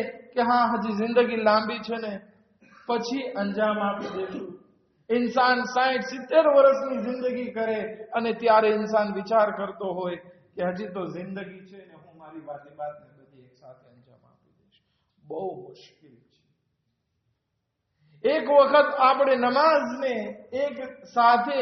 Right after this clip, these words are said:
ત્રણ દિવસની, છ દિવસની પડવી હોય, આપણને આળસ થતી હોય, શરીર દુખવા લાગે છે, તો આ વાજિબાતને ભેગી ના થવા દો. વાજિબાતને એના સમય ઉપર અંજામ આપી દો.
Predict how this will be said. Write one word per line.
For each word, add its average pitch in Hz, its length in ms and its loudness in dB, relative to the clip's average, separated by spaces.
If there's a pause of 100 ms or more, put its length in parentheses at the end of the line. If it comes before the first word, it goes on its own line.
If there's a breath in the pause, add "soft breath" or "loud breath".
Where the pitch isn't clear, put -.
(120)
ત્રણ 269 280 0
દિવસની, 254 500 0
છ - 140 -8 (220)
દિવસની 269 540 -2
પડવી 240 360 -8
હોય, 233 200 -4
આપણને 214 340 -6
આળસ 190 440 -2
થતી 165 260 -10
હોય, 143 240 -10 (340 soft breath)
શરીર 330 480 4 (100)
દુખવા 247 360 -2
લાગે 196 320 -2
છે, - 200 -14 (480)
તો - 40 -4
આ 175 160 0
વાજિબાતને 160 600 -2
ભેગી 127 300 -18
ના 123 120 -20
થવા - 260 -20
દો. - 80 -20 (540)
વાજિબાતને 233 920 4
એના 254 280 0
સમય 233 300 0
ઉપર 214 260 0 (100)
અંજામ 170 440 -2
આપી - 240 -20
દો. - 200 -20